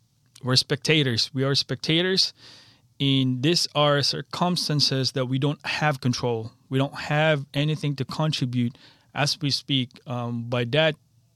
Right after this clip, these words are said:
what I mean is we can't contribute to anything that's what's happening as of now, bombardment or whatever is happening in the war itself. We can't do anything about it. Um, we are, we are just spectators.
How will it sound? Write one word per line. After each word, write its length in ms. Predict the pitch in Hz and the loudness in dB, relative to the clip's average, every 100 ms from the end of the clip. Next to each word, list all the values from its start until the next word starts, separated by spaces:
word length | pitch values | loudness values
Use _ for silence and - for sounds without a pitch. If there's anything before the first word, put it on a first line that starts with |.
| _ - | _ -6
what 220 | 139 147 | -2 0
I 60 | 135 | 2
mean 260 | 147 147 | 2 2
is 200 | 131 - | 2 -2
we 100 | 131 | -4
can't 320 | 123 151 135 | -4 -2 -2
contribute 540 | - 147 139 135 131 127 | -2 -2 0 -2 -2 -4
to 120 | 156 - | -6 -4
anything 380 | 156 151 151 | -2 0 0
that's 160 | 143 131 | 0 -2
what's 160 | 135 - | -2 -2
happening 560 | 143 143 139 131 127 - - - _ _ | -2 -2 0 0 -2 -4 -20 -20 _ _
as 200 | 147 156 | 0 2
of 180 | 143 135 - - | 2 0 -6 -4
now, 680 | 135 139 151 147 120 117 113 _ _ _ _ _ | 2 4 4 2 0 -2 -8 _ _ _ _ _
bombardment 840 | 131 131 135 127 143 139 147 143 | -2 0 2 4 2 2 0 -2
or 80 | 131 | 0
whatever 380 | 135 151 170 160 | 2 4 4 2
is 120 | 139 | 2
happening 480 | 151 156 156 147 143 - | 2 0 0 -2 -2 -4
in 240 | 190 202 | -2 0
the 80 | 185 | 2
war 240 | 170 175 | 4 2
itself. 440 | 165 - 160 165 - - - - _ _ _ - - - | 2 0 0 0 -6 -20 -20 -20 _ _ _ -20 -20 -8
We 120 | 131 | -2
can't 240 | 139 147 | 0 0
do 160 | 127 143 | 2 2
anything 380 | 135 127 127 123 | 2 0 -2 -2
about 240 | 113 117 | -2 -4
it. 100 | 113 - _ _ - | -6 -12 _ _ -8
Um, 320 | 123 120 113 | -4 -4 -4
we 160 | 117 123 | -4 -2
are, 320 | 123 120 113 | -2 -2 -4
we 200 | 117 123 | -6 -4
are 140 | 123 | -2
just 360 | 117 123 - - | -2 -2 -2 -4
spectators. 840 | - 127 - 127 113 110 110 - | -6 -8 -4 -4 -4 -4 -6 -8